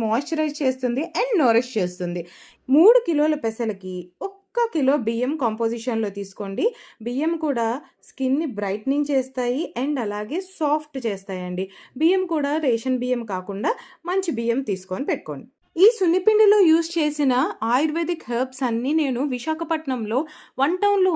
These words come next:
ఉన్న పచ్చి పులుసు వెంకట సన్నాయి and సన్స్ అనే షాప్లో తీసుకున్నానండి. వన్ ఫిఫ్టీ ఇయర్స్ నుంచి వీళ్ళు ఫోర్ ఫాదర్స్ నుంచి ఈ షాప్లో ఇలాంటి హెర్బ్స్ అనేవి సేల్ చేస్తున్నారు.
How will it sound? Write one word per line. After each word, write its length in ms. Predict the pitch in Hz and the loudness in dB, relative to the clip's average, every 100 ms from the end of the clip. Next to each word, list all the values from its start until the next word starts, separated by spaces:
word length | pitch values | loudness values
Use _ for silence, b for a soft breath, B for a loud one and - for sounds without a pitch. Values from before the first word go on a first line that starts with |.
| 262 | 0
ఉన్న 140 | 240 311 320 | 0 -2 -4
పచ్చి 280 | 277 277 403 392 | -6 -4 -2 0
పులుసు 320 | 339 302 370 269 | 2 2 0 0
వెంకట 340 | 226 240 277 302 | -2 -2 -4 -4
సన్నాయి 480 | 269 220 226 220 226 262 | -2 -2 -2 -2 -2 -2
and 100 | 247 233 | -4 -4
సన్స్ 280 | 233 214 226 | -4 -4 -4
అనే 100 | 226 226 | -4 -4
షాప్లో 300 | 202 175 226 220 | -6 -6 -6 -6
తీసుకున్నానండి. 680 | 202 - 214 208 202 196 311 B B B 240 | -8 -8 -8 -6 -4 -4 -4 B B B 0
వన్ 140 | 269 320 | 0 4
ఫిఫ్టీ 240 | 392 381 339 | 2 4 2
ఇయర్స్ 200 | 320 349 359 330 | 2 0 0 2
నుంచి 320 | 311 294 320 330 | 2 0 -2 0
వీళ్ళు 260 | 277 254 262 262 | 0 0 0 0
ఫోర్ 180 | 240 240 | 0 0
ఫాదర్స్ 300 | 254 247 262 233 | 0 0 0 -4
నుంచి 260 | 233 302 370 B B - 277 | -4 -4 -4 B B -4 2
ఈ 20 | 320 320 - | 2 2 0
షాప్లో 460 | 247 220 226 247 311 240 | 0 0 2 2 2 0
ఇలాంటి 300 | 233 233 247 220 | 0 0 0 0
హెర్బ్స్ 320 | 202 202 233 | 0 0 -2
అనేవి 300 | 220 208 269 330 | -2 0 0 2
సేల్ 240 | 208 220 226 | 2 2 2
చేస్తున్నారు. 540 | 208 208 202 190 226 | 0 -2 -4 0 0